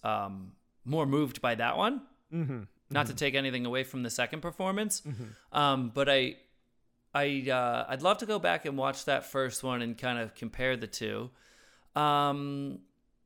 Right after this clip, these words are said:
Speaker 1: yeah, it was really creative. I like the, I always tend to like the blending of, like, the whole,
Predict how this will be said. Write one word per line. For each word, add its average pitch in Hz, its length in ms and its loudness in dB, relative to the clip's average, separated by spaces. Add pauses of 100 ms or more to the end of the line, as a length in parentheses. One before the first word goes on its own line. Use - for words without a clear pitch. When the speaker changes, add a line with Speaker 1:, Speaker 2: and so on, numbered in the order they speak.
(880)
Speaker 1:
yeah, 233 240 2
it 277 40 4
was 151 140 -2
really 175 200 2
creative. 165 680 0 (300)
I 135 140 4
like 151 340 2
the, 165 160 -2
I 165 140 2
always 196 460 4
tend 175 280 -2
to 170 60 -4
like 143 300 0
the 139 100 -2
blending 127 580 0
of, 117 180 -4
like, 117 220 -2
the 123 100 -6
whole, 120 360 2